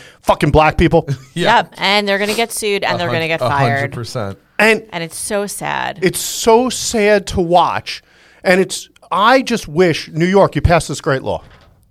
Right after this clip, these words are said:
Speaker 1: And I think it's a great law, Social Service Law one forty-nine. Any person who knowingly brings or causes to be brought a needy person from out of state into this state for the purpose of making him a public charge shall be obligated to convey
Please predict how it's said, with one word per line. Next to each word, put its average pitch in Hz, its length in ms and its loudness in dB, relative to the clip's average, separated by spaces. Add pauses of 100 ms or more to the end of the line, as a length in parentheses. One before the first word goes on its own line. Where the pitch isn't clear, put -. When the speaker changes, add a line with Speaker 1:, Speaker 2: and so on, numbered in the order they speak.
(680)
Speaker 1:
And 175 80 4
I 190 80 6
think 208 160 4
it's 180 80 0
a 151 60 -12
great 175 160 2
law, 120 160 0
Social 156 400 -2
Service 139 420 -6
Law 120 160 0
one 113 260 -6
forty-nine. 101 600 -10 (500)
Any 151 220 0
person 160 440 -2
who 135 120 -4
knowingly 120 480 -4
brings 110 460 -6
or 110 60 -8
causes 107 560 -8
to 113 120 -12
be 113 80 -8
brought 104 380 -2
a 98 40 -6
needy 104 300 -8
person - 400 -10
from 98 220 -10
out 110 160 -8
of 107 100 -8
state 101 240 -10
into 110 200 -10
this 101 180 -8
state 107 320 -8
for - 80 -14
the - 80 -10
purpose - 420 -10
of 110 80 -14
making 107 300 -10
him 113 40 -8
a 101 60 -6
public 113 380 -8
charge 107 340 -8
shall 98 140 -6
be 107 180 -12
obligated 110 500 -6
to - 60 -20
convey 113 480 -4